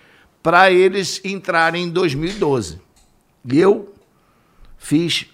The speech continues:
apenas dois pedidos a eles pra apoiar, né, em todas essas reuniões. Ó, eu quero que vocês não atrasem mais salário de ninguém, nem de jogador, nem de funcionário de ninguém.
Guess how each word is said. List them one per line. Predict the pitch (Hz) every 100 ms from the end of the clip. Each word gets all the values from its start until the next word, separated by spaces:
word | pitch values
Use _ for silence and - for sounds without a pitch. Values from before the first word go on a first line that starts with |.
| _
apenas | 117 120 156 160 151 - - _ _ _
dois | 113 123 175 -
pedidos | 147 120 156 127
a | 123 123
eles | 131 131
pra | - 117
apoiar, | 113 113 78 - _ _ _ _ _ -
né, | 90 104
em |
todas | 92 156 151
essas | 135 135 135
reuniões. | 120 131 110 90 - -
Ó, | 90
eu | 92 101
quero | - 127 -
que | 117
vocês | 123 107 90 67 _ _ _ _ _ _ _ _ _ _ _ _ _ -
não | 170 220
atrasem | 180 - 160 135 123
mais | 131 143
salário | 131 123 131 147 131
de | 98
ninguém, | 110 110 131 165 170 - _
nem | - 98 107
de | 101 101 98 101 98 95 98
jogador, | 104 98 101 135 131
nem | 117
de | 98 -
funcionário | 113 107 98 101 110 131 107
de | 95
ninguém. | 95 90 107 143